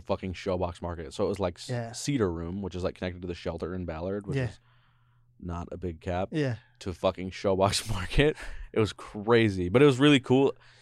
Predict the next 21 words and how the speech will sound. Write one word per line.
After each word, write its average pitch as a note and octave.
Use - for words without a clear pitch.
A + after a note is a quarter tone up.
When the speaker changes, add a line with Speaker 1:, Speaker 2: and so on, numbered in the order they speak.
Speaker 1:
I B2+
honestly C3+
am, A#2
like, G2
it's A#2
a A#2
blessing A2+
and A2+
a G2+
curse G#2
that G#2+
I G2+
got F#2+
thrown G2+
into F#2+
it G#2
at D#2
such G2+
a G2+
big F#2
scale. G2